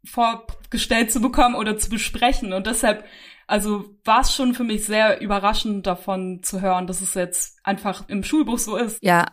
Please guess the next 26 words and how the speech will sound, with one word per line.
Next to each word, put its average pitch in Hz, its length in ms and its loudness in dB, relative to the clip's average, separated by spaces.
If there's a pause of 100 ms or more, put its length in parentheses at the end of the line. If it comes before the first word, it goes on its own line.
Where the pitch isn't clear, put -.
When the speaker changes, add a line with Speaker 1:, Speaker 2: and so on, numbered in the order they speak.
(360)
Speaker 2:
ähm, 160 840 2 (180)
ich - 200 -6
war 175 160 4
ja 190 220 4
selbst 170 460 0
auf - 180 -2
einer 170 680 4 (140)
französischen 196 500 2
Schule 190 280 2
in 202 260 2
Deutschland. 180 640 2 (440)
Das 190 200 0
heißt, 180 360 2
ich - 220 -6
hatte 190 260 0
zwar - 180 -4
Deutschunterricht 233 800 0
auch, 240 340 0
aber, 185 540 2
ähm, 175 440 -2
größtenteils 180 680 -2
eben 160 320 -4
französischen 196 880 -2
Unterricht 190 500 -4
und - 140 -8
in, 165 400 -2